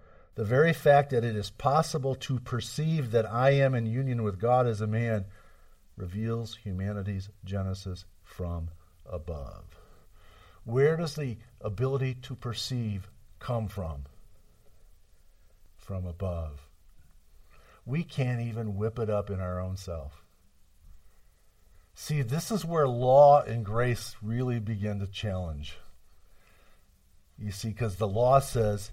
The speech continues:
"If you do this, you will have revelation." But grace says, "No, revelation comes from above. You can't earn it. You can't work it up.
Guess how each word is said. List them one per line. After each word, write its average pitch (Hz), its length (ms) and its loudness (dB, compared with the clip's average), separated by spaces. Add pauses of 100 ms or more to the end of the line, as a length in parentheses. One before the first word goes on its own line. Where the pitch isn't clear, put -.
"If 113 220 -6
you 107 100 -2
do 95 200 -4
this, 110 440 -2
you 104 100 -6
will 101 140 -4
have 95 320 2
revelation." 95 640 -2 (1400)
But 90 140 -10
grace 101 280 -8
says, 87 280 -10
"No, 104 420 -10
revelation 98 640 -4
comes 104 240 -10
from 95 200 -12
above. 101 440 -8
You 101 100 -12
can't 107 320 -12 (280)
earn 107 240 -10
it. 98 180 -10
You 107 200 -12
can't 107 340 -8
work 104 280 -12
it 107 140 -8
up. 117 240 -4